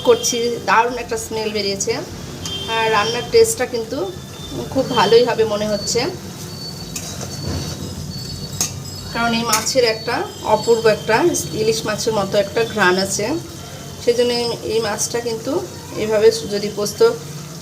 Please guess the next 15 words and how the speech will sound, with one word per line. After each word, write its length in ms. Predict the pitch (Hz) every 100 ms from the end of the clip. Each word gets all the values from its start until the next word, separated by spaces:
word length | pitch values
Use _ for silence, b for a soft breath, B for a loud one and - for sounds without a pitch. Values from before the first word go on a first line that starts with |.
| - - - - -
সর্ষে 280 | - - 226
পোস্ত 320 | 220 214 -
দিয়ে 240 | 220 214 214
তুমি 320 | 214 208 220 220 - -
রান্না 440 | 196 196 214 208
ঝাল 280 | 196 190 185
বানিয়ে 320 | 202 202 208 208
খেয়ে 220 | - 214
দেখো 220 | 226 226
না 80 | 247
ফ্রেন্ড, 380 | 233 269 226 - 185
অপূর্ব 400 | 202 240 220 208
লাগবে, 280 | 180 180
অসাধারণই 640 | 196 202 214 220 233 247 220
লাগবে। 380 | 185 160 160